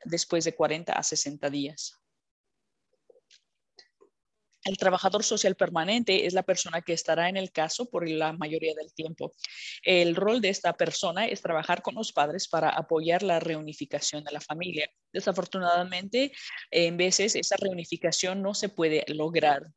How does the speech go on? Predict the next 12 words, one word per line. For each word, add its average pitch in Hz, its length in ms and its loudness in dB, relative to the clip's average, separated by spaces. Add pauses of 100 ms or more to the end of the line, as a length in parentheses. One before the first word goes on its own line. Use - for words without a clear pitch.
(640)
Y 214 160 4
los 180 140 0
trabajadores 170 640 0
permanentes 180 720 0
tal 156 160 0
vez 175 300 -2
van, 160 320 0 (260)
eh, 156 400 4
verán 160 480 2
la 156 140 0
meta 175 360 -2
de 156 440 -2